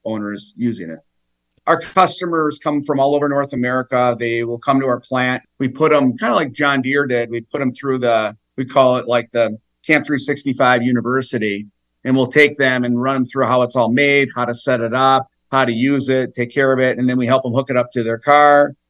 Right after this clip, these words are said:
And they stay at a local campground in Elbia down on Lake Rathbun for the night,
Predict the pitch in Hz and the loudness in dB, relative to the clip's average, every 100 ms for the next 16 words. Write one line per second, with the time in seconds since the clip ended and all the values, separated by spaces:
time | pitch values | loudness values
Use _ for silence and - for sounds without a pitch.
0 | _ _ 127 123 120 143 123 127 120 117 | _ _ -4 -4 0 0 2 -2 -4 -6
1 | 135 135 127 139 123 120 120 123 127 131 | -4 -2 -2 0 0 0 0 0 0 0
2 | 127 117 120 120 117 123 120 123 139 143 | 0 0 -2 -2 -4 -6 -4 -2 0 -2
3 | - 143 139 135 131 131 135 135 127 | 0 0 0 -2 -2 0 0 0 -2